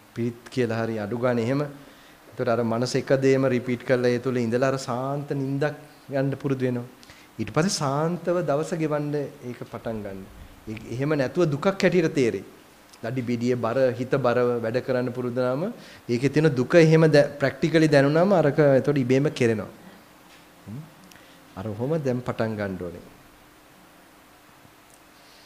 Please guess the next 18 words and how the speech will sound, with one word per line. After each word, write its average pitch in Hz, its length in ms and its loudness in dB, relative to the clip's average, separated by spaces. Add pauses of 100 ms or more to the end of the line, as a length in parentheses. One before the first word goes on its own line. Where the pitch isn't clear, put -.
(1000)
එතකොට 135 160 -2
අපිට 139 260 0 (360)
මහාන 120 280 -2
වෙනව 151 240 4
නෙමෙයි 190 280 2
අර 156 160 6
වැඩ 120 260 2 (100)
තියෙද්දි 156 480 2
අපි 208 240 2 (580)
ක්‍ර-, 135 340 0
ක්‍රමයක් 185 440 2
හදා 165 300 6
ගන්නවා. 131 420 0 (540)
ඒ 180 160 -6
වෙහෙසක් 156 440 -4
නැතුව, 131 300 -4
බරක් 139 320 -4
නැතුව, 127 360 -8